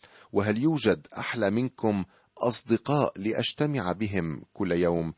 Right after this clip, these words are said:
نعم أحبتي، أنتم موضوع سروري وبهجتي، فأنا أنتظر هذه اللحظات بفارغ الصبر لأكون ضيفكم،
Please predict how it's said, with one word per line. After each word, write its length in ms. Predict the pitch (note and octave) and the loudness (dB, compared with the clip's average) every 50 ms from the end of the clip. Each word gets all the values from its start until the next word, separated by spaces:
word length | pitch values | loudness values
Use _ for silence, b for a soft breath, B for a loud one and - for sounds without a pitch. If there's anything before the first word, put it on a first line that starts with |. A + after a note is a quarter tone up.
| b b b b b b b b b b | b b b b b b b b b b
نعم 400 | F#2+ G2+ F#2+ F#2 G2 F#2+ F#2+ E2+ | 0 0 2 2 2 0 0 -2
أحبتي، 640 | E2+ - - G#2 F2 F2 F#2 F2+ - G2 F2+ F#2+ G2 | -6 -6 -6 -6 -4 -2 -2 -2 -2 -4 -4 -2 -2
أنتم 340 | G2+ F#2 - G#2 F#2 F2+ F2 | -2 -2 -2 -2 0 0 0
موضوع 500 | E2+ E2+ E2 E2+ G2 G2+ F2 D2+ E2+ E2+ | 0 -2 -2 -2 -2 -2 -2 -2 -4 -4
سروري 500 | - - F2+ F#2 G2+ G2+ G2+ F#2 F2 E2 | -4 -4 -4 -4 -2 0 0 0 0 2
وبهجتي، 800 | D#2+ D#2 D#2 F2 A2+ G#2 F#2+ F2 G2 F#2+ - - G2 G2 G2+ G2+ | 2 2 2 2 0 0 0 0 -2 -2 -2 -2 -4 -2 -2 -4
فأنا 680 | - - D2+ A1+ D2 F#2 F#2+ F#2+ F#2+ F#2 D2 D2+ F2 | -4 -4 -4 -4 -2 0 0 2 2 0 0 -2 -4
أنتظر 560 | F2 E2 - G#2+ A2 F#2 F#2 E2 D#2 D2 D2 D2+ | -4 -2 0 0 2 2 0 -2 -2 -4 -6 -4
هذه 300 | E2+ F#2 F#2 F2 E2+ E2 | -2 -2 0 0 -2 -4
اللحظات 540 | D2+ D#2 D#2+ - F#2 F2 F2+ G2+ G2 F2+ - - | -2 -2 -4 -2 -2 2 4 4 4 4 2 -2
بفارغ 420 | - - - - - G2 G2 E2+ - - | -12 -14 -10 -2 2 2 2 2 2 -2
الصبر 520 | D#2+ - - C#3+ C#3+ C3+ B2+ C#3+ C3+ B2+ - B B B B B B | -4 -2 0 2 2 4 4 4 4 4 2 B B B B B B
لأكون 520 | - E3 E3+ D3+ D#3 - - F3 E3+ D#3+ D#3+ | -4 0 2 2 2 0 0 0 2 2 4
ضيفكم، 640 | C#3 G#2+ F2+ E2 - F#2 - - F#2 F2 E2+ E2+ E2 | 4 4 2 2 0 -6 -6 -4 -4 -2 -2 -2 -4